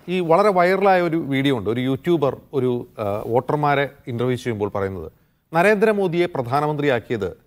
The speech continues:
ഗ്യാസിന്റെ വില കുറയ്ക്കാനും തക്കാളിക്ക് വില കുറയ്ക്കാനുമല്ല, രാജ്യം സുരക്ഷിതമാക്കാൻ വേണ്ടിയാണ്. ഇത് ഒരു, ആ, മോദിയോടുള്ള വോട്ടർമാരുടെ, ഒരു പക്ഷേ അദ്ദേഹം ബി ജെ പിക്കാരനായിരിക്കാം, വോട്ടർമാരുടെ നിലപാടാണ്.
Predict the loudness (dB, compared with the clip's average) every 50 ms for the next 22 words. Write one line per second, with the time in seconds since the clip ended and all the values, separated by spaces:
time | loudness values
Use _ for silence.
0 | _ -8 -2 2 4 4 4 2 0 -2 0 0 0 0 0 0 0 -2 -2 -4
1 | -4 -4 -4 -6 -6 -4 -2 -2 -2 -2 -2 0 -2 0 -2 -2 -4 -4 -4 -6
2 | -4 -6 -6 -8 -8 -10 -12 _ _ _ _ _ _ _ _ -2 2 2 2 2
3 | 0 -2 -4 -4 -4 -2 -2 -2 -4 -4 -4 -2 -2 0 0 -2 -2 -2 -4 -4
4 | -2 -4 -6 -6 -8 -10 -10 -12 _ _ _ _ _ _ _ _ _ -4 4 6
5 | 6 6 6 6 2 0 -4 -8 _ -2 -2 -2 -2 -4 -4 -2 2 2 2 4
6 | 6 4 4 4 2 0 0 0 0 -2 -4 -6 -2 -2 0 0 0 -2 -2 0
7 | -2 -2 -2 -4 -8 -10 -6 -2 0 2 2 2 2 0 2 2 2 2 2 4
8 | 4 4 4 4 2 0 0 -2 -2 -4 -6 -8 -10 -14 -16 _ _ _ _ _
9 | _ 0 2 2 2 2 4 4 2 2 2 0 0 2 2 0 0 -2 -6 -10